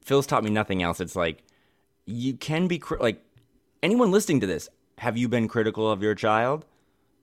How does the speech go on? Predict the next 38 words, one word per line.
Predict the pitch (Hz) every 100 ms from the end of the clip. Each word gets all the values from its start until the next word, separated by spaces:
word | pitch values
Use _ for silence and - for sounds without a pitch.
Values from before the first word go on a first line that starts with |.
| _
Like, | 107 104
did | 120 110
that | 117
mean | 123 117
you | 113
<laughs> |
automatically | 110 117 110
put | 110 120
them | 117
up | 110
for | 110
adoption? | 101 101 110 - 151
Or, | 123
like, | 98
have | 101
you | 101
been | 101
critical | 123 117 120
of | 113
a | 98
spouse? | - - 92 131
Like, | 113
doesn't | 107 113
mean | 113
you | 110
have | 101
to | 107
get | 113
a |
divorce. | 104 92 117 127 - - - _ _ _
I | 92 95
think | 110 135 123
Finch | - 110 110
had | 110 104
some | -
moments | 104 90 90 101 -
this | 98 -
season, | 95 87 98 110